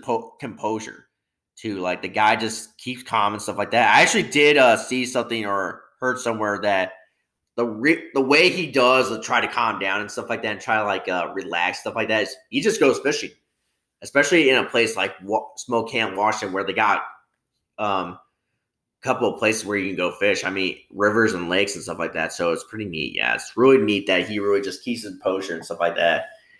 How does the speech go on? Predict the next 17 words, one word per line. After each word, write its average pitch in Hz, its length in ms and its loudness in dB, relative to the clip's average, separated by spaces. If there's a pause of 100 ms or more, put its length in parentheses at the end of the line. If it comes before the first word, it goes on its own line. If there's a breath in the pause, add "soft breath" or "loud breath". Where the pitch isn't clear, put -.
(180 loud breath)
And 147 140 2
a 143 120 0
guy 175 400 8
who 156 460 4 (480)
has 131 200 -6 (160)
been 156 200 2
there 143 220 4
long 120 560 2
and 110 120 -6
to - 100 -10
the 120 80 -2
point 120 280 -4
where, 113 100 -2
like, 104 240 -2
they 104 120 -2
have 110 320 2
postseason 110 720 -6